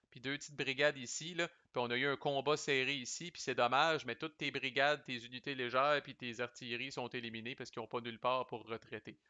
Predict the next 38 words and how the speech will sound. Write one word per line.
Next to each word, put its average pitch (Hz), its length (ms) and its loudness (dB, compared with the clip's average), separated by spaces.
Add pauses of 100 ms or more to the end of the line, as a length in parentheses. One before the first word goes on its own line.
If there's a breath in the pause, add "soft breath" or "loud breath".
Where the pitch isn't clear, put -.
(300 soft breath)
Alors 120 240 -2
un 113 60 0
peu 160 160 -2
dans 139 100 6
la 117 140 6
même, 147 340 0
le 117 140 0
même 147 200 -2
principe, 135 540 -2
là, 143 140 2
de, 120 240 2 (520 soft breath)
pour 120 120 -12
éviter 123 240 -8
les 131 160 -8
speed 135 460 -8
bumps, 147 400 4
là, 151 120 0
les, 117 200 -6
les 113 160 -8
petites 131 340 -10
unités 123 460 -4
ennemies, 120 280 -6
là, 127 100 -4
qui - 120 -18
vous 113 140 -18
forcent - 340 0
à 120 60 6
arrêter, 120 480 0
là. 160 80 -2 (380 soft breath)
Alors 113 240 0
dans 139 180 6
ce - 80 -4
cas-là, 156 240 4
les 131 180 0
unités 139 260 -2
françaises 143 640 2
retraitent 127 560 0
ici, 156 400 -12